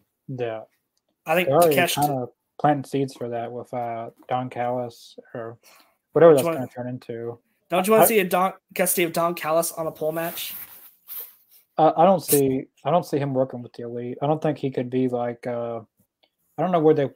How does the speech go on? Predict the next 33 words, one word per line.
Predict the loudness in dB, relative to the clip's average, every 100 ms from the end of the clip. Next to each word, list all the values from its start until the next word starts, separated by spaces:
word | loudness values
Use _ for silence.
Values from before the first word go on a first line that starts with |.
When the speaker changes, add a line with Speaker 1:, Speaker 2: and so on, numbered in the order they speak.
| 4
Speaker 1:
would | 4
they | 4
betray | 0 -4 -4 -2
him. | -4
Like, | -8 -12 -12
if | -12 -6
they're | -2
gonna | -2 0
betray | 0
him | 0
as |
Brandon | -2 -2 -2
Cutler, | -4 -4 -4 -6 -8
he | -8
can't | -6 -8
pull | -4 -2
off | -2
Brandon | -6 -12 -14
Cutler. | -10 -10 -10 -14
Speaker 2:
No. | -14 -12 -12 -14 -18 _ -10
Speaker 1:
<laughs> | 0 0 4 2 2 -2
Speaker 2:
I | 2
think | 2 4
what | 4
you'll | 4
ha-, | 4 2
I | 2
think | 0
what | 2
you'll | 0
have | 0 -2
to | -4
do | -8 -6 -4 -6